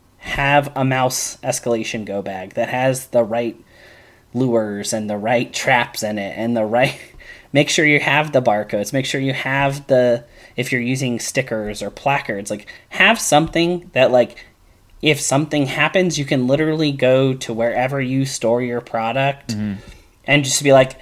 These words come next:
Speaker 1: "If I grab this bag, I
Speaker 2: I have
Speaker 1: know
Speaker 2: everything in there. It's there. It's
Speaker 1: I'm
Speaker 2: re-,
Speaker 1: not
Speaker 2: ready."
Speaker 1: gonna slip up.
Speaker 2: Right.
Speaker 1: Right?
Speaker 2: Right.
Speaker 1: Like,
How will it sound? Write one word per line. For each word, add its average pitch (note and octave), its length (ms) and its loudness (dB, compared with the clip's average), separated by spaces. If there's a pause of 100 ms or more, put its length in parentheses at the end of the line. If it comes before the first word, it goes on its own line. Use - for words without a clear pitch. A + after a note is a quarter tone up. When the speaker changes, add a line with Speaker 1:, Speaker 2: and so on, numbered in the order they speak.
(220)
Speaker 1:
"If C#3 180 -2
I B2+ 120 6
grab C#3+ 420 2
this D#3+ 220 4
bag, B2 560 4 (280)
I A#2+ 200 -2
Speaker 2:
I C3+ 40 2
have C3+ 220 2
Speaker 1:
know C3+ 80 2
Speaker 2:
everything B2+ 480 -2
in G#2 160 -4
there. E2+ 260 -6 (300)
It's - 220 -8
there. A2 140 -2
It's B2+ 100 -2
Speaker 1:
I'm D3 180 0
Speaker 2:
re-, C#3 80 0
Speaker 1:
not B2+ 160 -2
Speaker 2:
ready." A#2 160 0
Speaker 1:
gonna C3 140 -2
slip A#2+ 360 -2
up. F#2+ 300 -4
Speaker 2:
Right. E2+ 240 -10 (240)
Speaker 1:
Right? B2 420 2
Speaker 2:
Right. E2+ 220 -6 (240)
Speaker 1:
Like, C#3+ 220 4